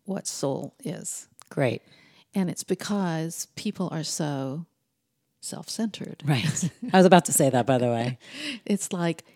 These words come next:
Speaker 1: it's not my soul and your soul and her
Speaker 2: It's
Speaker 1: soul.
Speaker 2: our soul.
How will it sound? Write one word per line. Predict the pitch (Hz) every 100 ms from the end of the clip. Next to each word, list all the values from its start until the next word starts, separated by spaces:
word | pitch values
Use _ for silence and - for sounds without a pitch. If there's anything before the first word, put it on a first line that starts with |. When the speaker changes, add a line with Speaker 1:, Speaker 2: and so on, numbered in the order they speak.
| _ _
Speaker 1:
it's | - 190 233
not | 247 -
my | 160
soul | 143 - - - -
and | 170
your | 175
soul | - - 131 165 -
and | 165 - _ _ -
her | -
Speaker 2:
It's | 135
Speaker 1:
soul. | -
Speaker 2:
our | 139 131
soul. | - - -